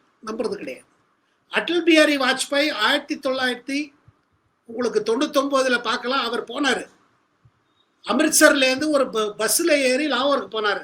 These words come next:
பஸ், பஸ் ரைடு. என்ன பண்ணாரு? அங்க போயிட்டு லாகூர்ல ராவின்னு நதி இருக்குது, அந்த கரை ஓரத்துல பாகிஸ்தானுக்குன்னு ஒரு மெமோரியல் இருக்குது, மினாரே பாகிஸ்தான். அங்க போய் ஒரு உருக்கமான ஒரு ஸ்பீச்சை கொடுத்தாரு.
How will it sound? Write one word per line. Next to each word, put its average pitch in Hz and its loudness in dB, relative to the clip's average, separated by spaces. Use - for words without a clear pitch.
பஸ், 226 -6
பஸ் 226 -6
ரைடு. 196 -10
என்ன 339 2
பண்ணாரு? 294 2
அங்க 277 -2
போயிட்டு 294 0
லாகூர்ல 262 0
ராவின்னு 320 4
நதி 302 4
இருக்குது, 254 -4
அந்த 226 -4
கரை 311 0
ஓரத்துல 254 -4
பாகிஸ்தானுக்குன்னு 302 0
ஒரு 302 -2
மெமோரியல் 294 0
இருக்குது, 233 -4
மினாரே 302 4
பாகிஸ்தான். 233 -6
அங்க 311 4
போய் 311 4
ஒரு 311 -2
உருக்கமான 339 -2
ஒரு 320 -2
ஸ்பீச்சை 311 -4
கொடுத்தாரு. 214 -6